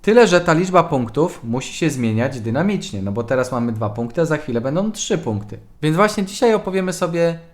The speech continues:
jak można łączyć na przykład tą wartość tekstową, czyli points, z tą wartością liczbową dynamiczną, czyli właśnie z jakąś tam liczbą punktów. No to jedziemy. Załóżmy, że będziemy zwiększać liczbę punktów, więc niech to będzie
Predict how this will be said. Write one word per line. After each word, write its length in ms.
jak 500
można 720
łączyć 480
na 100
przykład 240
tą 140
wartość 360
tekstową, 520
czyli 220
points, 600
z 100
tą 180
wartością 680
liczbową 540
dynamiczną, 760
czyli 260
właśnie 560
z 40
jakąś 340
tam 180
liczbą 300
punktów. 520
No 180
to 320
jedziemy. 520
Załóżmy, 460
że 120
będziemy 400
zwiększać 480
liczbę 280
punktów, 580
więc 300
niech 200
to 120
będzie 640